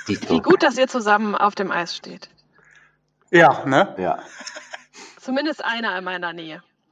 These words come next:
Speaker 1: Richtig.
Speaker 3: Genau.
Speaker 1: Richtig.
Speaker 2: Gut, dann würde ich sagen, Dankeschön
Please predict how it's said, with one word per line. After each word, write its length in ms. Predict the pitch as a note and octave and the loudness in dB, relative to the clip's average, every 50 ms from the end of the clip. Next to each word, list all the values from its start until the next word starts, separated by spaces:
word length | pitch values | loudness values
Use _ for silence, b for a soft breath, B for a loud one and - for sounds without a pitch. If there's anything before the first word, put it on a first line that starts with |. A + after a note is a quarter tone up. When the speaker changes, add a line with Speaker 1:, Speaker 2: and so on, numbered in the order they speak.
| _ _ _ _ _ _ _ _ _ _ | _ _ _ _ _ _ _ _ _ _
Speaker 1:
Richtig. 280 | B2+ B2+ B2+ - - F#3 | 2 2 4 4 4 4
Speaker 3:
Genau. 460 | E3 D3+ C#3 B2+ B2 A#2+ - - _ _ _ - | 4 4 2 0 -2 -2 -6 -12 _ _ _ -6
Speaker 1:
Richtig. 460 | G2 F#2+ - - F2+ F2 - - - B B B B B B B B B B B B B B B B B B B B B - | -6 -6 -6 -6 -8 -8 -8 -12 -20 B B B B B B B B B B B B B B B B B B B B B 0
Speaker 2:
Gut, 360 | F#4+ C#5+ D5+ - - - - - - _ _ _ _ _ | 2 2 2 2 0 -6 -14 -18 -20 _ _ _ _ _
dann 160 | - B3+ C4+ F#4 A4 A4 F4 | 2 4 4 4 2 0 -2
würde 180 | D4 D#4+ E4+ D#4+ | -2 0 0 0
ich 80 | - | 0
sagen, 340 | - A#3+ A3 A3+ A#3 C#4+ E4 G4+ G#4 - _ - - _ | 0 2 2 2 2 2 0 0 -2 -4 _ -20 -8 _
Dankeschön 840 | - G#3 G3+ A3 A#3 - D4 D4+ - - - D4+ C#4+ D4 D#4 E4+ | 0 0 2 0 0 -2 -4 -4 -4 -6 -4 -4 -2 -2 -2 -2